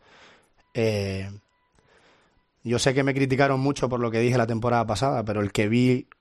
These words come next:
lo que había cuando llegó fui yo. Y el que está fuera no ve lo que había aquí adentro.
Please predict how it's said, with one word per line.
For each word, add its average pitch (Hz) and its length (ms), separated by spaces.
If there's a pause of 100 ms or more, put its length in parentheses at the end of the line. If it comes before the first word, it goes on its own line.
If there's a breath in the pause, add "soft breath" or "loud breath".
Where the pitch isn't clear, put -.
(160)
lo 120 180
que 117 100
había 123 240
cuando 110 220
llegó 113 460
fui 127 240
yo. 120 140 (1400 loud breath)
Y 123 120
el 113 100
que 120 60
está 120 180
fuera 131 400
no 127 220
ve 131 320
lo 123 180
que 113 80
había 117 160
aquí 110 100
adentro. 120 340